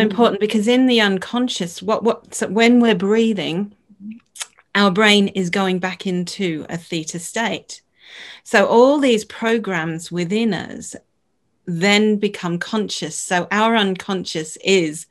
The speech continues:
going back into this state where we've got the critical mind out of the way. It's observing,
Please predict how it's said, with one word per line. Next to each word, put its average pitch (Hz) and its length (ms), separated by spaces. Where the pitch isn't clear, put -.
going 175 400
back 202 380
into 208 260
this 180 240
state - 680
where 196 200
we've 196 240
got 254 200
the 226 80
critical 202 1040
mind 175 500
out 208 240
of 214 140
the 214 100
way. 175 600
It's 180 200
observing, 190 720